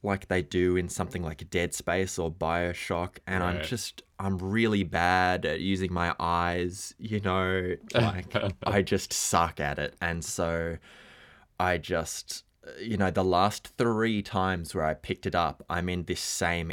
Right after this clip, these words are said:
Speaker 1: area looking through
Speaker 2: Oh.
Speaker 1: every room, and I'm
Speaker 2: Right.
Speaker 1: just like, "This is, this is not fun. This is not a good time."
Speaker 2: Fair,
Speaker 1: Um,
Speaker 2: fair. Yeah.
Speaker 1: and I think a big issue for me is that, at least so far, it's linear.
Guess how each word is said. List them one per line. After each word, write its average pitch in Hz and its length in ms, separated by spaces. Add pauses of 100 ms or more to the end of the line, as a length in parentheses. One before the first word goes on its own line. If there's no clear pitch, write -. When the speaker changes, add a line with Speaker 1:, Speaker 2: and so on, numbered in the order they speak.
Speaker 1:
area 82 500
looking 87 560
through 76 280
Speaker 2:
Oh. 76 60
Speaker 1:
every 80 360
room, 78 640
and 78 220
I'm 69 120
Speaker 2:
Right. - 0
Speaker 1:
just 73 220
like, - 380
"This 85 200
is, - 480 (160)
this 92 140
is 85 80
not 80 180
fun. - 260
This - 160
is - 120
not - 140
a - 40
good - 160
time." - 380 (300)
Speaker 2:
Fair, 60 300
Speaker 1:
Um, - 20
Speaker 2:
fair. 67 440 (200)
Yeah. - 280
Speaker 1:
and 98 120
I 98 60
think 127 260
a 160 40
big 151 200
issue 98 280
for 87 160
me 82 280
is 78 200
that, 78 280
at 101 160
least 117 240
so 113 200
far, 82 300
it's - 180
linear. 98 560